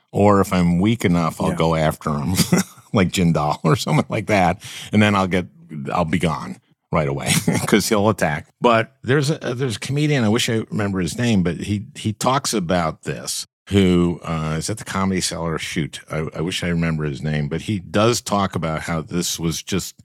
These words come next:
Speaker 1: not fair because, <laughs> you know, and, and he says this, gosh, he, he says something, he would just go, "Your wife is ugly." <laughs> After these guys would, would do some, like, public
Speaker 2: <laughs>
Speaker 1: policy thing.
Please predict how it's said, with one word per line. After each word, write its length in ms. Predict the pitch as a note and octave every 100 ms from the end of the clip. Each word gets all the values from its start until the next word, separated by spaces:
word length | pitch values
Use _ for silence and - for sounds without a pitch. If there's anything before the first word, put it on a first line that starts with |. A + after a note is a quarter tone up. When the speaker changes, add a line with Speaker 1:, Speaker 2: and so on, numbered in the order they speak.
| _
Speaker 1:
not 180 | G2 F#2
fair 480 | - - A3+ C#2+ D2+
because, 680 | D2+ - - A2+ G2+ - - _ - - E3
<laughs> 400 | D3+ - _ -
you 100 | C#3
know, 280 | G#2+ G2 - -
and, 260 | G2+ A2
and 140 | G2 F2+
he 100 | F#2
says 360 | - C#3 C3+
this, 200 | A#2 G#2 -
gosh, 340 | - G#2 F#2 - - -
he, 140 | - B2+
he 140 | - A2+
says 260 | - B2
something, 400 | - A#2+ G2+ A2
he 140 | G2 A2
would 100 | G2
just 180 | A2
go, 100 | -
"Your 180 | G2+ G#2
wife 260 | A#2 B2 G#2
is 120 | E2
ugly." 420 | D2+ - - - - - -
<laughs> 200 | - - F3+ - - - -
After 340 | G3+ F#3 E3 F#3+
these 240 | G#3 G3+
guys 380 | - F3 - C3
would, 200 | - D3 - G3 D#3+
would 140 | D#3 B2+
do 180 | D#3 D#3
some, 340 | - G3 D#3+ E3+
like, 200 | E3+ D3+
public 360 | D3 D#3 D3+ F3+
Speaker 2:
<laughs> 20 |
Speaker 1:
policy 560 | D#3+ E3+ G3 F#3 - B2
thing. 220 | G#2+ G#2+